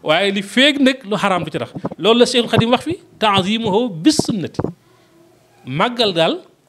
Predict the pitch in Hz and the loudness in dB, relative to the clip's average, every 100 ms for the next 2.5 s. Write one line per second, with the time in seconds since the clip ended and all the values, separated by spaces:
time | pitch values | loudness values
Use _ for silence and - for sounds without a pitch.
0 | - 170 180 135 - - 151 160 202 254 | -2 0 0 -2 -4 -6 -4 -2 0 0
1 | 185 165 160 202 214 220 127 123 - _ | 4 2 2 -6 -2 0 0 -4 -8 _
2 | - 185 233 160 | -4 2 2 2